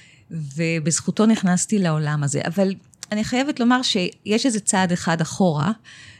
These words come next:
לפני, אה, שבאמת התוודעתי לעולם של הפסיכולוגיה החיובית.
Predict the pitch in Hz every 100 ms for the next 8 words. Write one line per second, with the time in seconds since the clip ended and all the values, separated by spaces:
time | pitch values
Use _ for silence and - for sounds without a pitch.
0 | - 190 - 208 202 202 202 190 175 170
1 | 160 - 160 170 170 170 160 160 151 170
2 | 175 151 151 151 156 139 139 135 143 139
3 | 143 135 139 139 131 135